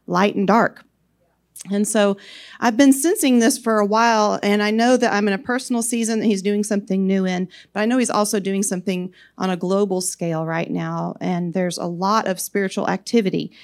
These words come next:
and there's just been something very different the last f-, week or couple weeks maybe. And so, um, I happen to have lately been around a few different groups of people that I'm not always around,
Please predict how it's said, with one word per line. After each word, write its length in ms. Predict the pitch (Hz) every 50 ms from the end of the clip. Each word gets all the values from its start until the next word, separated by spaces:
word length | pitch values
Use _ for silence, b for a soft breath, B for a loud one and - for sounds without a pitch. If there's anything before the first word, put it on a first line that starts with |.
| B B B
and 100 | B 196 202
there's 180 | 202 202 202
just 160 | - 233 240 -
been 100 | 233 220
something 580 | 226 - 269 277 277 269 247 233 220 220 220 B B B B B B B
very 320 | 190 185 226 220 233 233 214
different 720 | 165 - 220 269 - - 202 190 185 - - - - - _
the 100 | - 185
last 540 | 185 185 185 190 185 - - - - - - - - - _ -
f-, 140 | - - - _ _ _ _ _ -
week 480 | - - 175 185 208 226 214 220 -
or 160 | 170 160 165 165 - - _ -
couple 260 | 233 220 214 180 165
weeks 260 | 180 180 180 - -
maybe. 320 | 190 180 165 165 156 - - _ _ _ _ _ _ _ _ _ _ _ _ _ - B B B B B B B B B
And 160 | 226 233 220
so, 380 | - 262 233 226 226 220 214 -
um, 440 | 208 202 190 190 196 190 - - - _ -
I 140 | 208 220 233
happen 500 | 240 - 285 302 330 320 - 254 247 233
to 260 | 240 - - 226 220
have 500 | 233 226 - 226 214 208 208 202 190 - - B B B B B
lately 420 | B 196 220 226 220 - 214 214 202
been 260 | 190 190 208 214 214
around 300 | 208 202 202 202 202 196
a 60 | 190
few 200 | 190 - 208 202
different 380 | 170 165 190 190 220 208 - -
groups 300 | 190 196 196 196 - -
of 100 | - -
people 300 | 220 208 208 - 220 208
that 100 | 190 180
I'm 160 | 180 180 180
not 200 | 196 185 - -
always 340 | - 175 180 175 175 180 -
around, 560 | 180 170 175 180 180 175 175 180 190 196 202